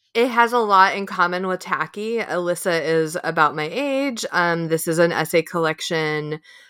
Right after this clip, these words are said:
again, uh, that combines, like, personal memoir, personal, um, trauma recovery with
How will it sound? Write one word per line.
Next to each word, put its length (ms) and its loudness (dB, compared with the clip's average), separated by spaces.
again, 800 2
uh, 80 -6
that 260 0
combines, 460 2
like, 220 -2
personal 1300 2
memoir, 760 2
personal, 600 -4
um, 300 -8
trauma 360 0
recovery 640 0
with 440 0